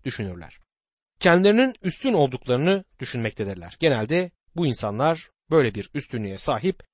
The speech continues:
değildir. Yaşamlarında benliğin işlerinin birçok kanıtını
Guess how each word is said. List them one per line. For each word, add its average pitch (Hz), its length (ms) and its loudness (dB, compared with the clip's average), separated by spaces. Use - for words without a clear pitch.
değildir. 113 480 -8
Yaşamlarında 214 600 4
benliğin 185 360 4
işlerinin 185 420 0
birçok 220 380 0
kanıtını 147 500 2